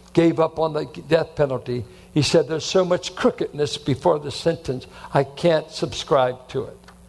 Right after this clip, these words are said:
Not that it's not the biblical prescription, but when you've got so many crooked lawyers, who's getting justice? Well, in this court, there were no lawyers. There were only judges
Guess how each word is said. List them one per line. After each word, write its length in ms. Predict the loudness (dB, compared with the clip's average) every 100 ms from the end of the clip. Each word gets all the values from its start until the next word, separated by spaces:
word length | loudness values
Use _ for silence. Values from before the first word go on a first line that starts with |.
| -8 2
Not 220 | 2 4
that 160 | 2 2
it's 180 | -6
not 300 | -2 0 0
the 80 | -4
biblical 760 | -2 2 2 0 -2 0 0 -4 -18 -6
prescription, 760 | -2 0 2 0 0 -6 -8 -12 -20 -4
but 160 | 0 0
when 100 | 0
you've 160 | 0 2
got 240 | 2 0
so 160 | 0 0
many 200 | 0 -6
crooked 460 | -2 -2 0 -2
lawyers, 540 | 2 2 0 -4 -8 -6
who's 260 | -4 -4
getting 320 | 0 0 0
justice? 760 | -4 -4 -4 -8 -16 -14 -14 -14 -18 -20 -20 -20 -20 -20 -20 -20 -20 -20 -20 -20 -20 -20 -20 -20 -20 0
Well, 420 | 4 4 2 -2 -4
in 140 | 0
this 220 | 4 2 2
court, 400 | 0 2 2 -2 -14 -2
there 140 | 2 2
were 220 | 4 2
no 180 | 2 2
lawyers. 720 | 4 2 0 -6 -14 -16 -20 -20 -20 -20 -20 -20 -20 -4
There 80 | 2
were 100 | 4
only 300 | 4 4 0
judges 680 | 0 2 2 0 -8 -10